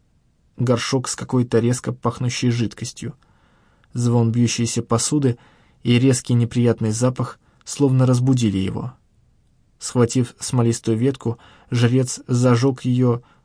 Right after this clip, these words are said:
от углей, тлевших в жаровне, и поднес пылающий факел к лицу старухи, чтобы лучше его рассмотреть. Он не ошибся. Она была мертва.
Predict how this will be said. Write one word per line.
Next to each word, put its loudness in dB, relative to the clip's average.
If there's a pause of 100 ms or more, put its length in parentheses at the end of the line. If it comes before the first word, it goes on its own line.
от -2
углей, 2
тлевших 0
в -4
жаровне, 0 (280)
и -2
поднес 0
пылающий 2
факел -2 (280)
к -6
лицу 0
старухи, -4 (380)
чтобы -2
лучше 0
его 2
рассмотреть. -4 (1300)
Он 0
не 0
ошибся. -4 (460)
Она 2
была 4
мертва. -4